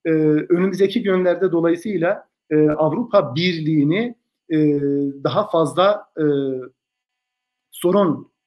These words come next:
e, bekliyor diye düşünüyorum. Ama az önce ifade ettim, en önemli sorunlardan bir tanesi güneyli daha, e, sorunlu, daha kırılgan ülkeler ile kuzeyli, daha güçlü, e, daha istikrarlı olan ülkeler arasındaki fay hattıdır.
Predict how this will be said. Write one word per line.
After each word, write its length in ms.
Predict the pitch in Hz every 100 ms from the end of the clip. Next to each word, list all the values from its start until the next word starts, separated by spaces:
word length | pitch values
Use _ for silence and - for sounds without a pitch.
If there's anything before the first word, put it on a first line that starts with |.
| -
e, 280 | 139 131 127
bekliyor 600 | 175 - - 147 147 135
diye 160 | 139
düşünüyorum. 580 | 127 - 139 139 208 220 _ _
Ama 220 | 156 165
az 120 | 175 202
önce 200 | 180 185
ifade 400 | 160 165 170 180
ettim, 440 | 180 233 247 - _ -
en 160 | 214
önemli 340 | 214 185 170 160
sorunlardan 680 | 156 151 156 151 151 160
bir 160 | 160 214
tanesi 600 | 156 139 131 - 240 240 _ _
güneyli 680 | 143 143 170 170 185 185 - _ _ _ 123
daha, 360 | 156 175 180 - 151
e, 200 | 147 139
sorunlu, 720 | - 175 170 156 143 170 160
daha 200 | 139 175
kırılgan 500 | 156 147 147 156 147
ülkeler 480 | 143 160 160 190 127
ile 280 | 139 185 196 - _ _
kuzeyli, 720 | - 151 156 139 151 214 208 - _ 131
daha 180 | 135
güçlü, 720 | 175 160 151 - 160 196 196 151
e, 120 | 135
daha 180 | 139 175
istikrarlı 580 | - 160 - 147 156
olan 260 | 165 151 151
ülkeler 380 | 143 139 151 170
arasındaki 580 | 151 143 - 139 - 123
fay 180 | 170
hattıdır. 520 | 175 170 - 180 202